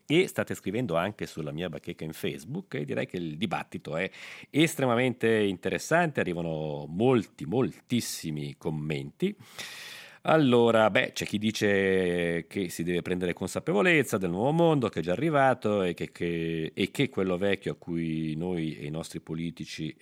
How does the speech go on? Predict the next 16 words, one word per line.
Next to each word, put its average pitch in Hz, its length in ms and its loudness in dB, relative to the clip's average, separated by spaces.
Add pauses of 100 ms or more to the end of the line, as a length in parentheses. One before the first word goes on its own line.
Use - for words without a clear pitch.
(100)
eravamo 78 460 -2
abituati 90 640 -2
non 78 240 -6
tornerà 82 400 -4
più. 101 340 -4
Qualcuno - 340 -8
dice 82 420 -6
e 76 60 -12
risponde, 76 640 -8
"Sì, 80 240 -10 (100)
però 80 180 -12
cosa 71 160 -14
facciamo? 69 420 -10
Abbassiamo 78 400 -8
la 78 80 -4
testa 85 420 -6